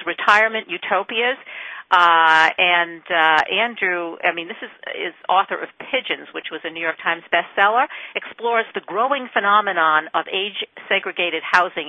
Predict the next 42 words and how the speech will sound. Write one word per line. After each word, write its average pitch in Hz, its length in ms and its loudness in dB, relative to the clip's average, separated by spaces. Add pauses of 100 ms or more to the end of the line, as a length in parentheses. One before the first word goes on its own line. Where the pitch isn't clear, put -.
and 165 80 -12
the 160 80 -6
way 180 240 -2
it 151 80 -8
is 139 160 -12
reshaping 175 640 -4
our 156 320 4
idea 156 400 0
of 151 160 -4
retirement. 151 560 0
This - 160 -18
is 180 160 -14
really 180 240 -4
interesting. 160 240 -12
He - 80 -4
talks - 160 -4
about 147 240 -6
gerontopia, 196 800 -2 (400)
seniors 240 320 -6
living 220 240 -6
out 196 180 0
their 170 140 -2
golden 202 480 -4
years 156 260 -2
in 170 80 -12
these 160 220 -14
places 190 320 -6 (420)
like 170 300 -4
the 175 320 -10
Villages. 202 560 -4
One 196 80 0
of 208 80 -4
his 185 160 -14
neighbors, 180 400 -6
he 196 80 -12
lives 175 180 -10
in 165 80 -16
Western 160 300 -4
Massachusetts, 156 640 -10
I 139 80 -6
think, 139 240 -12
Andrew, 151 400 -6